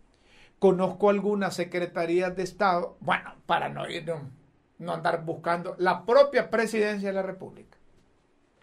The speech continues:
en la administración pasada, tengo conocimiento que, que siempre salía aplazada, no reportaba,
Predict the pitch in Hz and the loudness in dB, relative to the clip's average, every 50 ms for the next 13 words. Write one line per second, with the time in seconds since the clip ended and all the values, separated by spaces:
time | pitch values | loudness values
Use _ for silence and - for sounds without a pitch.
0 | _ _ _ _ - 156 156 156 156 151 160 160 156 - - 170 151 139 160 180 | _ _ _ _ -8 -8 -6 -6 -6 -6 -6 -8 -8 -6 -6 -8 -6 -6 -6 -8
1 | 185 185 190 175 180 196 180 160 160 170 175 - - - - - _ _ _ _ | -8 -8 -8 -8 -4 -4 -4 -4 -4 -8 -12 -16 -18 -20 -20 -20 _ _ _ _
2 | _ _ _ _ _ _ _ _ _ _ _ _ _ _ _ _ _ _ - - | _ _ _ _ _ _ _ _ _ _ _ _ _ _ _ _ _ _ -8 -8
3 | 143 139 127 127 143 160 160 170 170 143 180 180 180 180 185 180 180 208 202 - | -6 -6 -6 -4 -4 -4 -4 -4 -4 -6 -6 -4 -4 -6 -6 -8 -8 -10 -10 -10
4 | 220 214 220 254 262 233 - - 220 214 - - 214 202 202 - 208 208 214 233 | -10 -8 -6 -6 -6 -6 -8 -10 -12 -10 -2 0 0 0 0 -2 -6 -4 -4 -4
5 | 220 226 226 226 220 220 - 254 254 247 - 156 - 160 165 151 - - _ _ | -4 -2 -4 -6 -6 -4 -4 -2 -2 -2 -2 -4 -4 -2 -4 -4 -6 -10 _ _
6 | _ _ _ _ _ _ _ _ _ _ _ _ - 147 147 147 151 156 170 170 | _ _ _ _ _ _ _ _ _ _ _ _ -14 -10 -8 -6 -4 -2 -2 -2
7 | 165 - 202 196 196 - 147 147 165 180 180 175 175 | -2 -2 -4 -4 -2 0 2 2 2 2 0 -4 -6